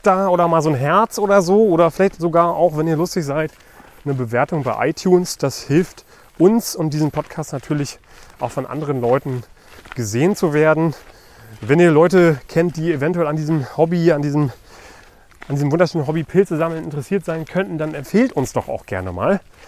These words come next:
Und ansonsten würde ich sagen, ich hoffe, ihr habt auch einen schönen Urlaub und seid vielleicht irgendwo unterwegs, wo ihr mal in den Wald geht und vielleicht mal so ein neues Revier kennenlernt,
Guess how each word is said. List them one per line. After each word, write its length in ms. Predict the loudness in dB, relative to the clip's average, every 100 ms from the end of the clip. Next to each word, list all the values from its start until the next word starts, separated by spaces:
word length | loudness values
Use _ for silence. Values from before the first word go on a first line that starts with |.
| -20 -20 -20 -20 -20 -20 _ -6
Und 80 | -2
ansonsten 600 | 0 0 0 0 0 -2 -8 -20 -20 -20 _ -20 -20 -20 -20 -8
würde 180 | -2 -2
ich 60 |
sagen, 320 | 0 0 -2 -6 -16 -20 -20 _ -20 -20 -20 -8
ich 80 | -4
hoffe, 120 | -2
ihr 40 |
habt 120 | -2
auch 120 | -4 -4
einen 260 | -2 -4 -8
schönen 300 | -4 -2 0 -2
Urlaub 300 | 0 0 0
und 100 | -2
seid 200 | -2 -2
vielleicht 240 | -4 -4
irgendwo 180 | -2 -4
unterwegs, 600 | -2 -2 -2 -4 -4 -10 -18 -20 -20 _ -20 -20 -20 -14
wo 320 | -6 -4 -4 -6 -6
ihr 320 | -2 -2 -4 -4
mal 420 | -2 -2 -2 -2
in 120 | -4
den 180 | -4 -2
Wald 300 | -2 -2 -4
geht 240 | -4 -4
und 160 | -6 -8
vielleicht 140 | -8
mal 100 | -6
so 80 | -6
ein 40 | -4
neues 280 | -4 -6 -6
Revier 380 | -6 0 0
kennenlernt, 800 | 0 -4 -4 -4 -6 -4 -6 -6